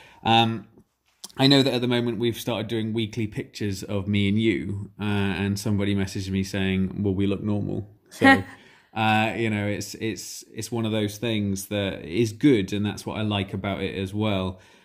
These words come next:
Speaker 1: And obviously the people that talk on our group that are also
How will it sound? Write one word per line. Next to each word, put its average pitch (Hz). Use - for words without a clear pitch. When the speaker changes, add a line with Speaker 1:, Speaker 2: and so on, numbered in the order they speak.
Speaker 1:
And 123
obviously 135
the 117
people 143
that 120
talk 123
on 113
our 101
group 135
that 107
are 92
also 101